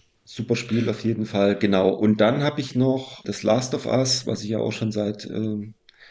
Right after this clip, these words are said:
einem halben Jahr wieder so ein bisschen angefangen hab, auf der P S drei noch ein paar, paar Meter weiter gespielt. Ich glaub, zwei Stunden.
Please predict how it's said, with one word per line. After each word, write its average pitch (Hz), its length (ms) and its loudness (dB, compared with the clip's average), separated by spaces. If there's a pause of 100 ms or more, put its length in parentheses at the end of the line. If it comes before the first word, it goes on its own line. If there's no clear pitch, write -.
(340)
einem 101 220 0
halben 110 260 2
Jahr 113 420 0
wieder 110 200 0
so 104 100 -4
ein 101 120 -2
bisschen 120 340 -6
angefangen 107 500 -4
hab, 101 100 -6
auf 101 120 -10
der - 100 -8
P 101 220 -4
S 98 120 -6
drei 110 280 -2
noch 120 180 -2
ein 113 100 -6
paar, 107 460 -4 (100)
paar 110 140 4
Meter 117 320 6
weiter 110 240 4
gespielt. 113 760 0 (260)
Ich - 60 -20
glaub, 95 300 -8 (280)
zwei 101 240 -6
Stunden. 110 560 -6